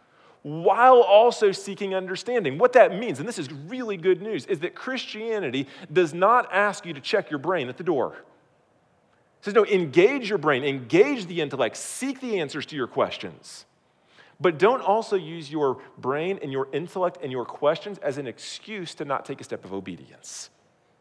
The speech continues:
They go together. You see, this question that we're talking about, "Do you trust the master?" is by far the most fundamental question of your life. Do you trust the master, and will you take steps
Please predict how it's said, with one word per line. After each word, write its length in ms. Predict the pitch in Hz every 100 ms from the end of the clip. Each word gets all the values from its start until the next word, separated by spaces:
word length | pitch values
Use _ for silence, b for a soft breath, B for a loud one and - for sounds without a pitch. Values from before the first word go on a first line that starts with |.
| _ _
They 120 | - 113
go 120 | 101
together. 540 | - 131 117 92 80 - _ _ _ _ _ _ _ _ _ _ _ _ _ _ _ _ _ _ _ _ _ _ _ -
You 60 |
see, 120 | 120
this 120 | 135 -
question 380 | - 147 -
that 60 | 123
we're 80 | 104
talking 380 | - 113 - 107
about, 280 | 90 92
"Do 120 | - 151
you 300 | 135 123 123
trust 640 | - - 143 113 - - - B
the 140 | - 113
master?" 760 | 98 113 123 117 - - 92 -
is 180 | 143 110
by 400 | 95 131 151 165
far 300 | - 120 110
the 160 | 127
most 280 | 127 131 - B B
fundamental 880 | B - - 180 202 180 139 120 120 - B
question 640 | - - 175 160 - 123 113
of 120 | 110
your 120 | 120
life. 480 | 90 67 - - - _ _ _ _ _ b b b 92
Do 200 | 87 170
you 220 | 185 165
trust 320 | 175 151 143 -
the 60 |
master, 320 | 139 107 -
and 280 | 160 135 117
will 160 | 147 202
you 160 | 160
take 240 | 147 147 139
steps 380 | - 170 160